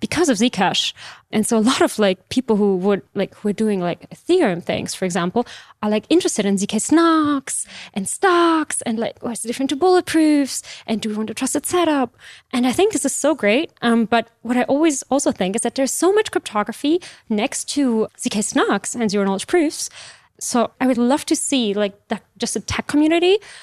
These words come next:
focusing on a lot of, like, cryptography and trying to put that in real world products. So we have homomorphic encryption, for example, and, like,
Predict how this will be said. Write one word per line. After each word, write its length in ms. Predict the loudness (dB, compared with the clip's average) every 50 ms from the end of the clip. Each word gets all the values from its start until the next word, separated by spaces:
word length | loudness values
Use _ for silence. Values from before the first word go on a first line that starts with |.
| -20 _
focusing 640 | -12 -4 2 2 2 2 2 -2 -2 -2 -2 -2 -2
on 140 | -2 0 0
a 60 | 2
lot 140 | 2 2 2
of, 80 | 0 0
like, 100 | -4 -4
cryptography 640 | -4 -6 -6 -4 -2 -2 -2 -2 -2 -4 -2 -2 -2
and 120 | -2 -2
trying 380 | -4 -4 -2 0 0 0 0 -2
to 100 | -4 -8 _ _
put 200 | -4 -4 -2 0
that 240 | 2 2 2 0 0 -2
in 180 | -2 0 0
real 180 | 0 2 2 2
world 140 | 0 0 -2
products. 560 | -4 -2 -2 -2 -2 -4 _ _ -20 -18 -16 -16 -16 -16 -18 -20 -18 -12
So 300 | -10 -6 0 2 4 4 2
we 320 | 2 0 -8 _ _ -4
have 140 | -4 -4 0
homomorphic 540 | 2 4 4 6 4 2 2 0 0 0 0
encryption, 640 | 0 -2 -2 -2 -2 -2 -2 -2 -2 -4 -6 -8 -12 _ _ _ _ -10
for 160 | -4 0 0
example, 560 | 0 2 0 0 0 -2 -2 -2 -2 -4 -4 -4 -8 -20 -20 -14 _ -4
and, 420 | -2 0 2 2 2 0 -2 -4 -12 _ -20 _ _ _ _ _
like, 160 | -4 -4 -4